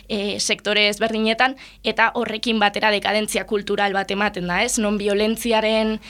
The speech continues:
e, espresio ezberdinak normalizatzen, normalizatzen doaz. Emakume langilearen auzian, ba, indarkeria matxistaren fenomeno horren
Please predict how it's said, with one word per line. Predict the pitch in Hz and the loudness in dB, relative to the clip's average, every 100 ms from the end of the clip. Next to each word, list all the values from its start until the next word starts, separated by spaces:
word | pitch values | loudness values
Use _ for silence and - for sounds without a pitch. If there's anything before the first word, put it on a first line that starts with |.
| - - | -18 -6
e, | 220 214 208 214 - | -2 0 0 -2 -2
espresio | 226 - 226 233 - 233 220 | -2 -2 -2 -2 0 2 2
ezberdinak | 214 226 233 240 247 233 | 0 -2 0 0 0 0
normalizatzen, | 208 214 208 214 214 214 208 185 185 - | -2 0 -2 0 -2 -2 -6 -6 -10 -6
normalizatzen | 220 202 208 208 214 214 226 185 | -4 -2 -2 0 -2 -2 -2 0
doaz. | 175 175 - - - - | -2 -4 -10 -16 -18 -4
Emakume | 214 220 233 226 | -2 0 2 2
langilearen | 220 220 220 214 214 214 | 2 0 2 4 4 4
auzian, | 214 214 262 226 175 | 0 -2 0 2 0
ba, | 190 190 | -2 -4
indarkeria | 196 196 202 202 | 0 0 0 0
matxistaren | 190 190 202 - 202 190 | 2 0 -4 -2 -2 -2
fenomeno | - 202 202 202 202 | -6 -4 -2 -2 -2
horren | 196 202 202 | 0 -2 -2